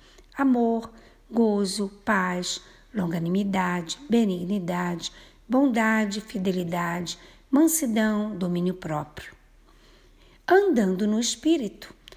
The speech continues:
poderemos estar fortalecidos para diariamente crucificar a carne,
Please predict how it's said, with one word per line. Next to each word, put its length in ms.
poderemos 640
estar 640
fortalecidos 1200
para 240
diariamente 1040
crucificar 840
a 60
carne, 600